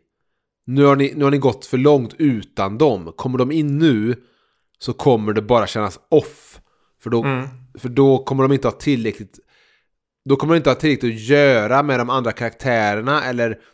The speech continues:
Speaker 1: vävas in tillräckligt i filmen att det kommer kännas naturligt. Utan nu blir det bara en jävla cameo av det. Lite likt hur de dök upp i tvåtusen sexton-filmen. Så jag kan hålla med dig, men jag, jag tror inte det är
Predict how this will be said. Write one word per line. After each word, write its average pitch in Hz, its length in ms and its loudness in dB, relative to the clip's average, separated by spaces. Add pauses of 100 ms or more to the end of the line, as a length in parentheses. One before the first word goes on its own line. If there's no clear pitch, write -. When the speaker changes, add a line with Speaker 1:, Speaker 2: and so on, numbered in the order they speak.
(140)
Speaker 1:
vävas 123 400 0
in 165 240 -2
tillräckligt 117 420 -2
i 113 80 -10
filmen 101 420 -6
att 92 120 -6
det - 60 -18
kommer 104 160 -10
kännas 98 200 -8
naturligt. 107 680 -6 (260)
Utan 127 260 -2
nu 139 160 4
blir 123 240 0
det 107 100 0
bara 104 420 2
en 104 80 -4
jävla 98 160 -4
cameo 113 460 -2
av 90 200 -2
det. 73 160 -12 (480)
Lite 120 480 -2
likt 104 380 -8
hur 104 60 -8
de 92 160 -6
dök 95 200 -10
upp 87 240 -10
i 85 80 -12
tvåtusen 87 300 -12
sexton-filmen. 92 680 -10 (1400)
Så 120 140 -6
jag 131 300 4
kan 143 100 0
hålla 139 180 2
med 123 460 2
dig, 143 240 2
men 113 140 -6
jag, 117 220 2
jag 113 120 -6
tror 131 140 -4
inte 113 140 -10
det 139 160 -2
är 117 440 -2